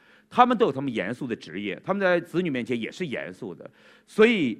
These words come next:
只有我记得他们从前傻淘闷淘的样子，所以我很心疼他们，就想让他们知道我记得他们那个样子。在我的心目中，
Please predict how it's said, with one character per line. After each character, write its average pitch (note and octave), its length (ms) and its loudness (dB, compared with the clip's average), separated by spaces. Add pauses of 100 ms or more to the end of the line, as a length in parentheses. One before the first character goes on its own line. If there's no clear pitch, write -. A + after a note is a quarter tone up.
只 A3 120 0
有 C4+ 100 4
我 D3 160 2
记 G3+ 160 -6
得 C#3 100 2
他 E3 140 2
们 D3+ 80 -4
从 D3+ 160 -8
前 C#3 200 -2 (160)
傻 - 300 -4
淘 C#3 400 0
闷 F3+ 260 0
淘 G#2 240 -6
的 A#2+ 80 -4
样 B2+ 300 2
子， - 180 -18 (320)
所 D#3+ 220 -2
以 G#2+ 260 -2 (120)
我 B2+ 120 -2
很 C3+ 140 -2
心 E3+ 220 -6
疼 G2 200 -10
他 G2+ 120 -8
们， E2 180 -14 (240)
就 G3 100 -2
想 C#3+ 140 2
让 C3 80 -2
他 C3 100 -2
们 C#3+ 200 -2
知 D#3+ 180 -6
道 B2 260 -2 (160)
我 A#2+ 160 0
记 A3+ 240 -4
得 A2+ 80 -2
他 - 160 -10
们 G2 60 -8
那 G2 80 -6
个 F2+ 80 -8
样 F#2 340 -4
子。 - 80 -20 (320)
在 B3 160 4
我 A#2+ 220 2
的 F2+ 80 -14
心 C#3 180 -6
目 B2+ 80 -4
中， A#2 160 -4